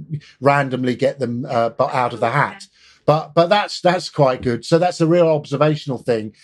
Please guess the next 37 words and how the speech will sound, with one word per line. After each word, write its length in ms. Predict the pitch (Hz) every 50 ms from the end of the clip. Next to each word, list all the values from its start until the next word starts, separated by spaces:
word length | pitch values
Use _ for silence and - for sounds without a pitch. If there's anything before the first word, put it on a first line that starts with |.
| - - 139
And 120 | 143 147
there's 180 | 151 156 151 -
some 120 | - 156 151
few, 280 | - - 185 180 180
there's 240 | 160 175 160 151 156
a 40 | 151
few 200 | 151 180 180 160
surprises 600 | - 160 151 - 170 156 151 143 - 127 117 -
in 140 | 127 123 131
there 360 | 131 131 123 107 101 95 - _ _ _ _ _
as 160 | - 120 107 110
well, 460 | 127 135 123 117 107 98 95 - - -
uh, 320 | 123 117 113 113 110 110 - _ _ _
which 240 | - 127 131 127 - 131
is 120 | 117 -
wonderful. 640 | 131 147 147 147 131 123 - - 113 104 101 95 - _ _ _ _ -
Um, 280 | 139 135 135 135 110 _ _ - _ _ -
uh, 300 | 143 143 139 135 135 151 - -
and 160 | 160 147 143
if 100 | 151 151 165
I 100 | 156 156
were 120 | 147 143
just 260 | 147 165 170 160 -
to 60 | - 147
say, 500 | - - 165 151 147 135 135 127 - _ _ _ _ _ _ _ _ _ _ _
some 300 | - - - 170 160 156
of 160 | 151 147 143 -
the, 340 | 147 139 135 131 131 156 151
uh, 380 | 147 131 127 123 123 123 135 - -
the, 220 | 147 147 - 135 127
the, 180 | 123 113 135 135
the, 180 | - - 127
the, 240 | 113 101 127 120 - _ _ _ -
the 240 | 135 127 127 120 - _ _ _ - - - - - 156 147
connectivity 840 | 156 165 - - - 160 156 156 147 147 - 139 123 113 117 139
with 400 | 143 127 135 131 - 165 - -
said 440 | - - - 160 147 139 127 110